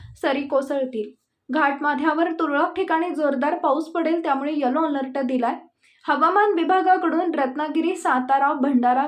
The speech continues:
गडचिरोली आणि गोंदिया या ठिकाणी अतिमुसळधार पावसाचा इशारा दिलाय. या सर्व जिल्ह्यांमध्ये आज रेड अलर्ट जारी करण्यात आलाय, तर कोकणातही आज मुसळधार पावसाची शक्यता वर्तवण्यात आली आहे.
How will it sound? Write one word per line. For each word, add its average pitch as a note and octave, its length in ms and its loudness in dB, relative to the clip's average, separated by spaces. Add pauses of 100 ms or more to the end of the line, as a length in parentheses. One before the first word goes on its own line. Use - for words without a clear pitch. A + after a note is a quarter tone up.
गडचिरोली C#4+ 560 -4
आणि F4 140 -2
गोंदिया B3+ 580 0
या B3+ 120 2
ठिकाणी C4 520 -2
अतिमुसळधार F4 760 0
पावसाचा C#4 480 -2
इशारा C4 440 -2
दिलाय. A#3 300 -4 (600)
या D4+ 160 0
सर्व G#4 300 4
जिल्ह्यांमध्ये E4+ 640 2
आज D4 300 0
रेड C#4+ 200 -2
अलर्ट C#4+ 360 -4
जारी B3+ 340 -2
करण्यात B3 400 -2
आलाय, B3 280 0
तर E4+ 100 -4
कोकणातही C#4+ 840 -2 (260)
आज C#4 200 0
मुसळधार F4+ 520 0
पावसाची C#4 540 -2
शक्यता C4+ 480 -6
वर्तवण्यात B3 640 -4
आली G#3 220 -2
आहे. G#3 200 -4